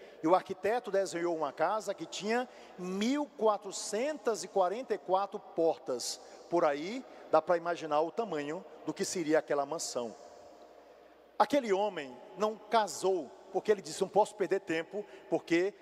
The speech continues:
alguém vai gastar meu dinheiro, o dinheiro para essa casa." Não teve filhos, e não tinha tempo para ter amizade com ninguém, porque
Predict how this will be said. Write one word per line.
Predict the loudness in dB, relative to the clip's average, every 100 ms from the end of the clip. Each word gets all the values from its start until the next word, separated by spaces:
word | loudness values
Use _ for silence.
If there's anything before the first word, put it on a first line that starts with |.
| -2
alguém | 0 0 0
vai | 0
gastar | 0 -2 -2
meu | -2
dinheiro, | -4 -4 0 0 -2
o |
dinheiro | -6 -4 0
para | 2 2
essa | -2 -6
casa." | -2 0 0 -6 -10 -12 -20 -4
Não | 2 2
teve | 2 -2
filhos, | -4 -6 -4 -4 -4 -6 -10 -16 -2
e | 0
não | 0
tinha | -2 -4 -4
tempo | -2 -2 -2 -6
para | 0 4 4
ter | 2 -2
amizade | -2 -4 2 2 2 -4
com | -6
ninguém, | -6 -2 0 -2 -4 -14 -10 -4
porque | -4 0 2 2 2